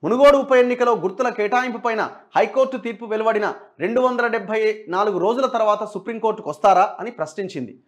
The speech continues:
ఆలస్యమైనందున ఈ పిటిషన్ను కొట్టేస్తున్నట్లు ధర్మాసనం తెలిపింది. అంటే హైకోర్టు కొట్టేసిన తర్వాత రెండు వందల డెబ్బై నాలుగు రోజుల కంటే దాదాపు ఒక సంవత్సరం రోజుల తర్వాత సుప్రీంకోర్టుకు పోయిరు. కారును పోలిన గుర్తులను ఇతరులకు కేటాయించకుండా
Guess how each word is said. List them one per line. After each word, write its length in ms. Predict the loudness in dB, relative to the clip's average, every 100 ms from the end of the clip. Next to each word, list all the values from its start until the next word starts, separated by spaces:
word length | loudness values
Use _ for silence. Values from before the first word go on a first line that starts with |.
| _ _
ఆలస్యమైనందున 960 | 2 4 4 0 -2 0 0 0 -2 -4 -10 -8
ఈ 80 | -6
పిటిషన్ను 460 | -6 -6 -6 -6
కొట్టేస్తున్నట్లు 680 | -4 -2 -2 -2 -4 -8 -6
ధర్మాసనం 480 | -6 -2 -2 -2 -6
తెలిపింది. 520 | -6 -4 -6 -8 -12 _ _ _ _ -8
అంటే 140 | -4
హైకోర్టు 840 | 0 0 2 4 2 4 0 0 -4
కొట్టేసిన 460 | -6 -2 -2 -2 -2
తర్వాత 380 | 2 2 2 0 -2 -6 _ _ -4
రెండు 320 | -2 0 -2
వందల 320 | -2 -2 -2
డెబ్బై 300 | -2 -2 -4
నాలుగు 260 | -4 -4 -4
రోజుల 200 | -4 -4
కంటే 220 | -8 -2
దాదాపు 360 | 2 2 0 -6
ఒక 60 |
సంవత్సరం 540 | -6 -4 -2 -4 -4 -2
రోజుల 220 | 0 0
తర్వాత 680 | 2 4 4 4 2 0 -2 -14 _ _
సుప్రీంకోర్టుకు 540 | -8 -6 0 0 2
పోయిరు. 300 | 2 2 -2 -14 -20 _ _ _ _
కారును 340 | 4 4 4 2
పోలిన 400 | 0 0 -2 -4
గుర్తులను 340 | -4 -6 -6
ఇతరులకు 380 | -6 -6 -6 -6
కేటాయించకుండా 1000 | -4 -2 -2 -2 -8 -8 0 2 2